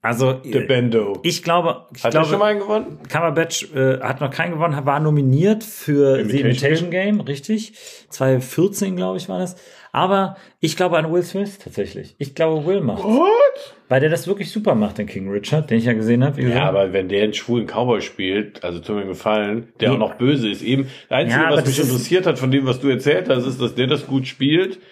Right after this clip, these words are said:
Speaker 2: also macht er das Ding klar. Der
Speaker 1: Also
Speaker 2: hat
Speaker 1: auf
Speaker 2: auch
Speaker 1: jeden
Speaker 2: noch keinen
Speaker 1: Fall,
Speaker 2: gewonnen.
Speaker 1: also es, äh, das haben wir ein bisschen gespoilert jetzt mit schwuler Cowboy.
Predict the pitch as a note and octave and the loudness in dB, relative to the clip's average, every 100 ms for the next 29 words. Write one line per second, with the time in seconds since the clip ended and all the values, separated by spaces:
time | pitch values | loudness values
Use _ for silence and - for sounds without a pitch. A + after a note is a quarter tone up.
0 | - _ - A2+ A2+ G#2+ A2+ A2 G2 F2 | -20 _ 0 2 2 2 -2 -2 -2 -2
1 | G2 F#2 - F2 E2+ D#2+ - G#2+ B2+ A#2+ | -4 -6 -6 -6 -4 -8 -4 0 2 2
2 | C3+ B2+ C#3+ F2+ F2 A#2+ A#2 A2 - A2+ | 2 0 -2 -2 -2 0 0 -4 -6 -6
3 | - B2+ A#2+ A#2 A#2+ A2+ B2+ C#3 A#2 A#2+ | -4 -4 -4 0 2 2 2 0 0 2
4 | B2 B2 A#2 C3 A#2+ C#3 C3 B2+ B2+ C3+ | 2 2 0 -2 -4 0 0 2 2 2